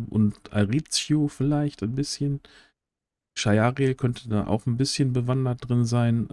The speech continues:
ähm, aber ich denke, Snorri und Lumin sind in der Traumreise jetzt nicht so bewandert.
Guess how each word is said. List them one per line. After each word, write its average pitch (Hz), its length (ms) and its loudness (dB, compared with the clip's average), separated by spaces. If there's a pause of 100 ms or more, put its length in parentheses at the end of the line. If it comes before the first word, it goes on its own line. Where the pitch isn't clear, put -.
(140)
ähm, 95 320 -2
aber 98 180 0
ich 101 120 -2
denke, 113 280 2
Snorri 123 560 2
und 104 200 -2
Lumin 143 400 2
sind 123 240 0
in 101 160 4
der 98 140 6
Traumreise 117 800 2
jetzt 101 240 4
nicht 101 140 0
so 90 120 -4
bewandert. 80 640 -8